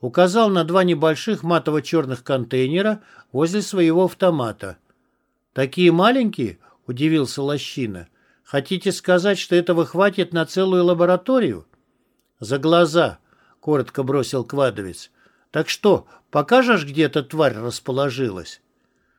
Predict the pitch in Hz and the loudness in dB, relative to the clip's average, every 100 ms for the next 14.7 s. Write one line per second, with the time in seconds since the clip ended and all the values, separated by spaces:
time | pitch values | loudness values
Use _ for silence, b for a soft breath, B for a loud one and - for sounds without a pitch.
0 | _ _ _ _ 117 175 214 220 214 214 | _ _ _ _ 2 4 4 4 2 2
1 | 277 262 - - 127 - 139 147 175 196 | 2 2 2 -2 -4 -4 -4 4 4 4
2 | 254 226 180 180 170 180 185 214 196 185 | 2 2 2 2 2 4 2 0 0 0
3 | 143 180 185 196 214 247 - B B B | 0 0 2 2 2 0 -2 B B B
4 | 147 202 202 190 190 190 202 190 - 185 | -2 0 2 2 4 4 0 -4 -2 2
5 | 185 180 202 175 139 92 - 139 - 170 | 2 4 2 2 0 -2 -6 -4 2 4
6 | 175 175 175 175 180 220 180 160 170 170 | 4 4 2 2 2 0 2 2 2 2
7 | 165 190 247 190 120 - - 98 _ b | 0 0 0 0 -2 -6 -10 -10 _ b
8 | b 135 131 175 160 147 156 160 175 170 | b -4 2 4 2 2 0 2 0 -2
9 | - 214 170 135 - 175 151 165 - - | -2 0 0 -4 -2 0 0 -2 -4 -6
10 | 104 85 _ _ _ _ _ _ _ _ | -6 -8 _ _ _ _ _ _ _ _
11 | _ _ _ 151 185 247 220 - 156 160 | _ _ _ 0 0 0 -2 -2 0 2
12 | 147 151 135 135 151 143 135 139 117 - | 4 2 2 0 -2 -4 -6 -8 -4 0
13 | 175 160 131 147 139 156 156 139 123 120 | 0 0 -6 -4 -2 0 0 -2 -4 -6
14 | - 202 208 190 - 180 | -4 -2 0 -4 -4 -6